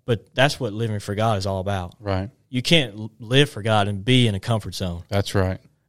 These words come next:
Speaker 1: You, you're all the time out of your comfort zone when you're living with God. And <laughs> I found that out to be true at the
Speaker 2: Yeah.
Speaker 1: beginning of this year when we first started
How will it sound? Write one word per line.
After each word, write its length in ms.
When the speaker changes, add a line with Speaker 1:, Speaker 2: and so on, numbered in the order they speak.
Speaker 1:
You, 240
you're 320
all 280
the 60
time 280
out 100
of 80
your 80
comfort 260
zone 240
when 100
you're 120
living 280
with 140
God. 380
And 240
<laughs> 100
I 280
found 340
that 120
out 280
to 80
be 120
true 420
at 100
the 80
Speaker 2:
Yeah. 40
Speaker 1:
beginning 200
of 60
this 180
year 200
when 160
we 160
first 440
started 540